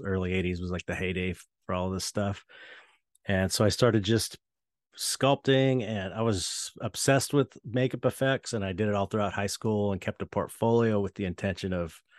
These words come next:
getting a job when I got out of high school. And, uh, I didn't go to college. I almost went to an art college. And then at the last minute, I was like, "I just wanna go, I, I already know what I wanna do, and no college is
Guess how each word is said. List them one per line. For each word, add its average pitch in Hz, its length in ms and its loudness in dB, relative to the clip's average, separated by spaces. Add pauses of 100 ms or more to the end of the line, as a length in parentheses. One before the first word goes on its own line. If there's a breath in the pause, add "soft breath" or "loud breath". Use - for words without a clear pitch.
(260 loud breath)
getting 95 200 2
a 85 40 -2
job 98 320 2
when 92 100 -4
I 92 60 -4
got 90 160 -6
out 85 80 -4
of 90 60 -4
high 127 120 2
school. - 360 -6 (680 soft breath)
And, 87 300 -4
uh, 87 160 -2
I 85 80 0
didn't 104 180 4
go 110 120 4
to 104 60 2
college. 113 440 4
I 98 80 -2
almost 104 400 0
went 107 240 -2
to 110 140 -6
an 98 80 -4
art 101 180 -4
college. 101 400 -2
And 87 140 -6
then 92 100 -4
at 90 80 -8
the 87 100 -6
last 87 300 -2
minute, 90 240 -2
I 80 60 -4
was 80 180 -8
like, 82 160 -8
"I 87 80 -4
just 87 200 -6
wanna 92 180 -2
go, 101 160 0 (160)
I, 98 260 -4
I 110 100 6
already 127 240 6
know 120 140 6
what 117 100 4
I 104 40 4
wanna 101 240 0
do, 104 240 2
and 92 80 0
no 104 140 2
college 107 360 0
is 90 140 -10